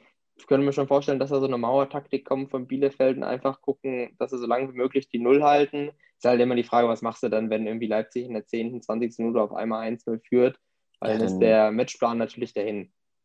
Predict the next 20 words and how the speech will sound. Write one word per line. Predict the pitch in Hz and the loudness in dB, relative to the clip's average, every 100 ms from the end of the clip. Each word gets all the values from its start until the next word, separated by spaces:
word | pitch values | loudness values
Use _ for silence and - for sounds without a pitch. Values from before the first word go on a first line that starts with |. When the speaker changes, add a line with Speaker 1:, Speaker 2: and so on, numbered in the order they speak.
| - | -8
Speaker 2:
dann | 98 95 | -6 -4
ist | - - 104 - | -4 -6 -6 0
da | 104 95 | 2 4
aus | 101 117 | 4 2
die | 98 | -2
Maus, | 98 90 92 | -2 -2 -4
das | - - | -6 -6
muss | 98 - | -8 -6
man | 101 | -6
mal | 101 95 | -4 -4
ganz | 92 85 | -6 -6
ehrlich | 101 98 - | -6 -6 -4
sagen. | 95 113 104 92 - | -2 -2 -6 -10 -8
Also, | 92 90 90 113 - | -6 -6 -8 -12 -16
Speaker 1:
<laughs> | - _ _ _ _ _ _ _ - - _ - | -20 _ _ _ _ _ _ _ -20 -20 _ -6
Ja. | 98 | -4
Speaker 2:
wenn | 95 107 | -2 0
die | |
Leipziger | - 110 110 - 117 113 | 2 2 2 2 4 4
morgen | 113 117 117 117 117 | 6 6 4 0 -2